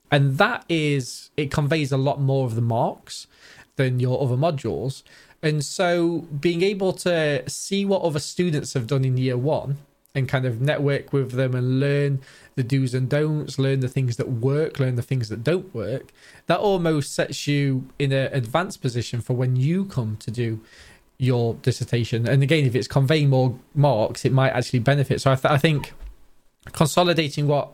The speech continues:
I, myself and Craig have said there, there is value for taking a step back and saying, "Well, actually, do I want to do this,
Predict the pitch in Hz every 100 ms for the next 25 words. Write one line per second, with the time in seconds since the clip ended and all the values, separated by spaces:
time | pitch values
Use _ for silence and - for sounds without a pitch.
0 | - 135 139 - - - 135 139 131 143
1 | 131 131 135 131 117 - 165 143 95 90
2 | 135 - - - - _ - 143 165 175
3 | 120 160 190 135 113 117 - 127 151 131
4 | 127 - - 170 165 123 - 131 127 143
5 | - - 143 135 - _ _ - 160 156
6 | 143 180 349 - 117 117 110 104 - -